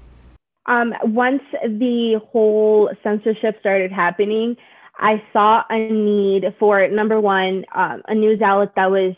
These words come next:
conservative for Hispanics, for the Spanish-speaking community, because right now there's none.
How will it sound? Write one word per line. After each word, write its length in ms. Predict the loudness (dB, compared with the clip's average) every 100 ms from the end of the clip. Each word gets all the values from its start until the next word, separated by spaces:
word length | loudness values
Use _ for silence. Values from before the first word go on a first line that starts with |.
| -8
conservative 640 | -8 -2 0 0 0 -2
for 160 | -2 -2
Hispanics, 540 | -4 -6 -4 -4 -8
for 140 | -6 -8
the 80 | -4
Spanish-speaking 760 | -4 -4 -6 -10 -4 -4 -4 -6
community, 460 | -4 -4 -4 -4 -6
because 380 | -6 -4 -4
right 160 | -4 -2
now 140 | -2
there's 200 | -4 -8
none. 260 | -8 -10 -12